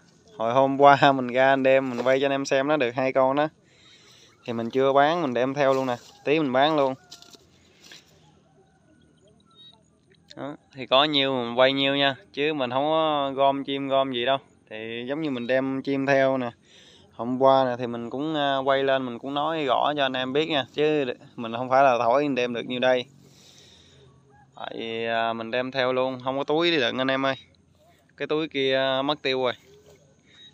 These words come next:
Thường thường mình, à, hai túi. Giờ cái túi kia nó mục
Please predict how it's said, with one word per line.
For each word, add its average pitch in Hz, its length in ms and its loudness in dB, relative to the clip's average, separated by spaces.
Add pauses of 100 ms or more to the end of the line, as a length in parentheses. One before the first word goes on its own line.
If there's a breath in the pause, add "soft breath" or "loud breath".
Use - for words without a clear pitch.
(120 loud breath)
Thường 123 120 -14
thường 120 200 -4
mình, 120 260 -8
à, 120 440 -4
hai 135 220 -2
túi. 165 360 -4 (1080 soft breath)
Giờ 113 220 -2
cái 120 100 -4
túi 151 200 -6
kia 135 220 0
nó 147 100 -2
mục 123 180 -4